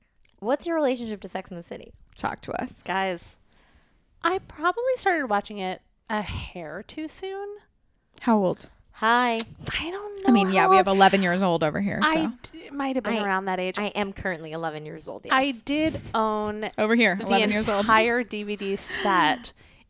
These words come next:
Speaker 3: in what I think was this sort of, like, thick plastic case that also had pink velvet. Do you
Speaker 2: I
Speaker 3: know
Speaker 2: was
Speaker 3: what
Speaker 2: just
Speaker 3: I'm
Speaker 2: gonna
Speaker 3: talking
Speaker 2: say,
Speaker 3: about?
Speaker 2: was it a,
Speaker 1: Mine
Speaker 2: a
Speaker 1: was
Speaker 2: velvety
Speaker 1: definitely
Speaker 2: one?
Speaker 1: on clearance, so I did
Speaker 3: Mm.
Speaker 1: not
Speaker 2: Oh, we've,
Speaker 1: book the
Speaker 2: I've,
Speaker 1: velvet,
Speaker 2: so I've heard,
Speaker 1: but
Speaker 2: yeah.
Speaker 1: yes.
Speaker 3: Mm-hmm, yeah.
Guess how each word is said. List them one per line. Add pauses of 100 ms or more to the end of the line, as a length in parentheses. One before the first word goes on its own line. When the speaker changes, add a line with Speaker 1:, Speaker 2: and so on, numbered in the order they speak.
Speaker 3:
in
what
I
think (160)
was (560)
this
sort
of,
like,
thick
plastic
case
that
also
had
pink
velvet.
Do
you
Speaker 2:
I
Speaker 3:
know
Speaker 2:
was
Speaker 3:
what
Speaker 2:
just
Speaker 3:
I'm
Speaker 2:
gonna
Speaker 3:
talking
Speaker 2:
say,
Speaker 3:
about?
Speaker 2:
was
it
a,
Speaker 1:
Mine
Speaker 2:
a
Speaker 1:
was (100)
Speaker 2:
velvety
Speaker 1:
definitely
Speaker 2:
one?
Speaker 1:
on
clearance,
so
I
did
Speaker 3:
Mm.
Speaker 1:
not
Speaker 2:
Oh,
we've,
Speaker 1:
book (100)
the
Speaker 2:
I've,
Speaker 1:
velvet,
Speaker 2:
so
I've
heard,
Speaker 1:
but
Speaker 2:
yeah. (140)
Speaker 1:
yes.
Speaker 3:
Mm-hmm, (160)
yeah.